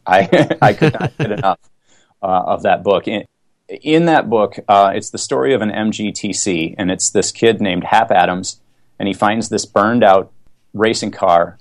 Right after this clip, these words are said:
Speaker 1: sitting behind a garage or a barn, I can't remember which, and he decides he wants it and he wants to rebuild it and race with it. Now, this is set in the fifties, so this, this car is going up against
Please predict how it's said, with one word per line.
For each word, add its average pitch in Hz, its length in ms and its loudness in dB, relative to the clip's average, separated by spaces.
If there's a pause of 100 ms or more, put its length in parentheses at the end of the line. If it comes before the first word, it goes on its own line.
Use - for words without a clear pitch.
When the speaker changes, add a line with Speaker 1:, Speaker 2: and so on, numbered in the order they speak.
Speaker 1:
sitting 107 320 -2
behind 95 340 -4
a 98 40 -4
garage 92 420 4
or 104 80 -4
a 82 60 -6
barn, 90 340 -2
I 85 60 -4
can't 101 200 -10
remember 92 340 -4
which, 90 380 -4 (340)
and 92 140 -4
he 107 60 0
decides 127 400 2
he 135 80 -4
wants 104 320 0
it - 80 -4
and 101 80 -6
he 90 60 -2
wants 98 240 -2
to 104 80 0
rebuild 92 360 2
it - 60 -4
and 90 100 -2
race 104 220 4
with 101 120 2
it. 90 120 2
Now, 104 160 4
this 139 180 4
is 131 100 2
set 131 220 4
in 113 60 -4
the 104 60 -4
fifties, 113 440 -2
so 107 160 0
this, 101 240 -4
this - 240 -4
car 123 320 2
is 95 120 -4
going 104 280 -2
up 101 180 -2
against 98 540 -6